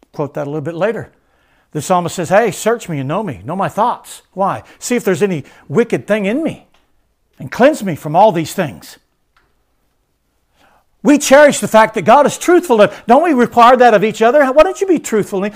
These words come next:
Isn't the fact that we don't like liars, if you're a true child of God, you don't like liars. I have a problem with people who lie to me.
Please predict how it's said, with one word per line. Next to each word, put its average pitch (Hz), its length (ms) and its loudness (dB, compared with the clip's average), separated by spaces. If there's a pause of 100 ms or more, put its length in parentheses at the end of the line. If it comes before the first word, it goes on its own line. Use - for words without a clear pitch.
(160)
Isn't 294 300 -4
the 349 100 4
fact 277 380 2
that 233 100 0
we 214 120 0
don't 240 200 2
like 208 240 0
liars, 220 600 -2
if 165 120 -6
you're 180 160 -4
a 160 40 -6
true - 320 -12
child 180 260 -2
of 147 80 -8
God, 202 220 0
you 190 40 -4
don't 196 200 -6
like 196 180 -2
liars. 247 380 -2 (440)
I - 100 -4
have 247 100 0
a 226 80 0
problem 294 280 2
with 233 120 0
people 185 240 -2
who 208 100 0
lie 226 240 4
to 302 80 -2
me. 160 240 -6